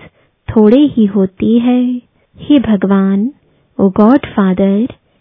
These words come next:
कहते हैं ना, तो नाम रूप है ना। लिंग को शिव परमात्मा, शिव बाबा भी कहते हैं। बाबा तो है ना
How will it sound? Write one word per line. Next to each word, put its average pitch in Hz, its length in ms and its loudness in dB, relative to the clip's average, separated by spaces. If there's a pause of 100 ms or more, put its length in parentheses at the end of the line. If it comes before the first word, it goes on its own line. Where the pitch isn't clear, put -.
(180)
कहते 202 380 -2
हैं 202 260 0
ना, 233 400 -4 (580)
तो 202 100 0
नाम 190 360 0
रूप 202 380 2 (680)
है 196 200 2
ना। 233 480 -2 (640)
लिंग 196 400 2
को 254 500 2 (420)
शिव 311 340 0
परमात्मा, 196 920 -2 (640)
शिव 202 140 2
बाबा 196 420 2
भी 226 180 -6
कहते 196 500 -2
हैं। 247 520 -2 (760)
बाबा 190 340 2
तो 190 180 -2
है 196 300 0
ना 247 420 0